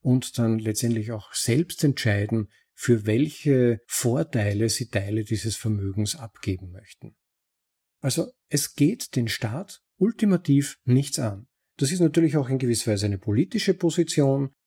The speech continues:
aber zumindest zur Rekalibrierung unseres Denkens, um Bezugssysteme zu haben, wie man denken kann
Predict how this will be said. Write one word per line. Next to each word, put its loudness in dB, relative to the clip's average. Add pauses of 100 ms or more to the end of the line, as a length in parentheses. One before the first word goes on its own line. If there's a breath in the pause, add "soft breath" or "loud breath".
(140)
aber 2
zumindest 0
zur 4
Rekalibrierung 2
unseres 2
Denkens, -4 (300)
um 2
Bezugssysteme 0
zu -4
haben, -10 (260)
wie 2
man 0
denken 0
kann -6